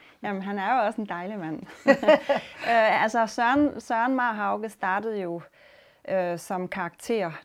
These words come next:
dengang jeg skrev Dinosaurens Fjer, og hvor jeg selv var enlig mor og havde et, øh, ulykkeligt... Øh, brud bag mig.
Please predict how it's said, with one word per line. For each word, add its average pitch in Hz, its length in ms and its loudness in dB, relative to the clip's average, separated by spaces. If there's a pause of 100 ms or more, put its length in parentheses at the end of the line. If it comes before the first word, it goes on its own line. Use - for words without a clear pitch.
(120)
dengang 180 720 -8
jeg 170 180 -12
skrev 180 280 -10
Dinosaurens 170 600 -10
Fjer, 269 240 0
og 190 140 -4
hvor 185 100 -6
jeg 175 140 -6
selv 208 260 -6
var 175 60 -8
enlig 196 400 -8
mor 202 280 -2
og 170 340 -2
havde 175 480 -8
et, 170 160 -14
øh, - 100 -10
ulykkeligt... 190 720 -10
Øh, 175 400 -8 (880)
brud 233 340 0
bag 226 300 0
mig. 156 180 -6